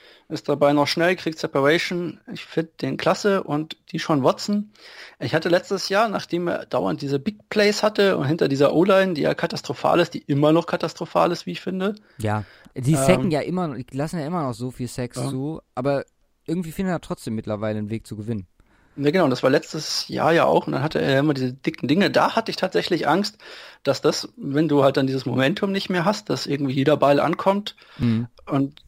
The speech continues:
Speaker 1: dann da dieses Jahr quasi mit der Verletzung, dass das ihn ziemlich aus der Bahn werfen wird, aber es funktioniert jetzt besser und das sind nicht immer nur die dicken Dinge, die er wirft, auch wenn er es kann.
Speaker 2: Ja.
Speaker 1: Äh, gefällt mir gut. Hab ich, da hatte ich halt wahnsinnig Angst vor. Das ist wie, ähm,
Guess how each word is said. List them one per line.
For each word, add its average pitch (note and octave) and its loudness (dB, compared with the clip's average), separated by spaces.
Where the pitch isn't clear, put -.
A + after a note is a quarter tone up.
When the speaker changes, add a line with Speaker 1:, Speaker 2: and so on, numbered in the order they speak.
Speaker 1:
dann C3 2
da C3+ 4
dieses C3 -8
Jahr E3 4
quasi D#3 2
mit C#3 -2
der C3+ -4
Verletzung, E3+ -2
dass C#3+ -4
das - -4
ihn D3+ -2
ziemlich D#3+ 0
aus C#3 -4
der C3 4
Bahn D3 4
werfen C3+ -2
wird, D#3+ -4
aber D#3+ -2
es D#3 -4
funktioniert E3 0
jetzt C3 -4
besser G3 2
und D3+ -2
das C#3+ -6
sind - -4
nicht D#3+ -2
immer D3+ 0
nur C3 0
die C3 -2
dicken D3+ 0
Dinge, D#3+ 2
die G3 2
er F3+ 6
wirft, G3+ 4
auch - -4
wenn C#3 4
er C#3+ 6
es - -2
kann. G#3+ 0
Speaker 2:
Ja. A#2+ -2
Speaker 1:
Äh, D#3 -8
gefällt E3 0
mir F#3 0
gut. F3 0
Hab C#3 2
ich, - -8
da D3+ 4
hatte - 0
ich D3+ -2
halt D3+ 2
wahnsinnig C3+ 0
Angst - -10
vor. C3+ -8
Das B2 -10
ist - -10
wie, C#3 2
ähm, B2+ 4